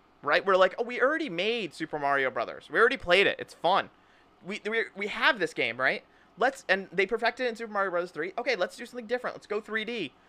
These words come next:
Like, they didn't just make Super Mario Brothers over and over for each system with just different levels. They innovated, and that's what kept it interesting. Innovation, risk, doing crazy things.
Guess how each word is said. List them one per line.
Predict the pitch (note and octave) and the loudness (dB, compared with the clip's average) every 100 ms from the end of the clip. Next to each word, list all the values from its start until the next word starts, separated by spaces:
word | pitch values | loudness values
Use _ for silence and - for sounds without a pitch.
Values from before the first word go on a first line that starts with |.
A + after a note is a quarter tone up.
| _ _ - | _ _ 0
Like, | D#3+ | 4
they | G#3 | 4
didn't | A#3 C4 | 4 2
just | B3 | 0
make | F#3+ F#3 A3 | 4 4 4
Super | - A3 | 2 0
Mario | G#3 G#3 G3+ | 4 6 6
Brothers | G3 F#3+ E3+ | 4 2 4
over | E3 F3+ F#3 | 2 4 2
and | |
over | E3+ F#3+ D#3+ | 4 2 0
for | - | -4
each | D#3+ - | -6 -6
system | G#3 - C#3+ D3 | -8 -2 -4 -2
with | D3 | -8
just | C#3+ D#3+ | -10 -8
different | - - - | -6 -4 2
levels. | C#3+ F#3+ G#3 F3 _ _ _ _ - | 2 2 -2 -8 _ _ _ _ -2
They | F#3+ - | -2 0
innovated, | C#4+ D#4+ F#3 C#3 A2 C2+ - _ | 2 4 6 6 4 -10 -16 _
and | - | -4
that's | G#3+ B3+ | 0 2
what | B3+ | 0
kept | - G3+ - | -4 -2 -2
it | E3+ | 0
interesting. | A3 G#3 - D3+ - - - | 0 -2 -2 -4 -4 -16 -2
Innovation, | G#3 G#3+ D#3+ G3 G#3+ - C#3+ A2+ C#3 | 2 2 6 4 4 -2 -2 -4 2
risk, | F#3 A3+ - - - | 8 8 6 -12 -8
doing | F#3 G#3+ A3 _ | -4 -4 -4 _
crazy | - A#3 B3 G3+ | 0 2 2 -2
things. | F3+ B2+ | -6 -6